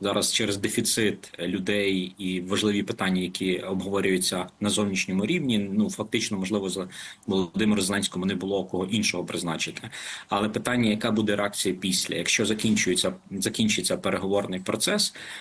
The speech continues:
незважаючи на його результати, і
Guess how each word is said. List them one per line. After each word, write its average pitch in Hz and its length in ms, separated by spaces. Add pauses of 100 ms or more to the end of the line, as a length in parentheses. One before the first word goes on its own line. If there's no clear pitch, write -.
(120)
незважаючи 101 600
на 95 120
його 92 200
результати, 92 760 (160)
і 107 460